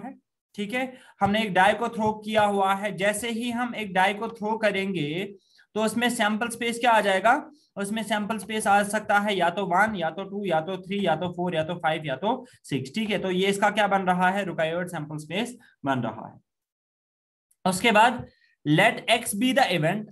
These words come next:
X हमने एक event define कर लिया है, getting an even number, ठीक है। तो X क्या है, एक event है जिसमें हम खाली इवन numbers की बात कर रहे हैं, ठीक है। तो X हमारे पास ए-, एक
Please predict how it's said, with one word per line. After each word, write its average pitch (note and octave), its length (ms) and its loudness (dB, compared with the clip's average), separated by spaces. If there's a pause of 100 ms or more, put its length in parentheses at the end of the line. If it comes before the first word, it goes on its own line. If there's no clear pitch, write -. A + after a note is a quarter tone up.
(120)
X A3 280 0
हमने A3+ 260 -2
एक A#3 200 -4
event G3+ 360 -2
define G3 400 -4
कर F3 180 -2
लिया D#3 280 -2
है, G#3 320 -4 (480)
getting B3 360 2
an G3+ 500 -4
even E3+ 240 -2
number, A2+ 240 -4 (220)
ठीक A#3 180 -4
है। G#3+ 100 2
तो G3+ 120 -4
X G#3 320 -2
क्या A#3 180 4
है, A3 220 2
एक A3 280 -8
event G3+ 320 0
है G3+ 300 2 (300)
जिसमें F#3 300 -2
हम A3 180 -2
खाली G#3 260 2
इवन G#3 320 -2
numbers F3+ 360 0
की G#3 120 -10
बात C3+ 280 0
कर B2+ 120 -4
रहे A#2+ 260 -8
हैं, F#3 280 -10 (240)
ठीक G3+ 140 0
है। B3+ 140 4 (300)
तो G3+ 140 -8 (120)
X A3+ 140 -4
हमारे A3 280 4
पास A3 260 2
ए-, A3 380 -8
एक F#3+ 360 0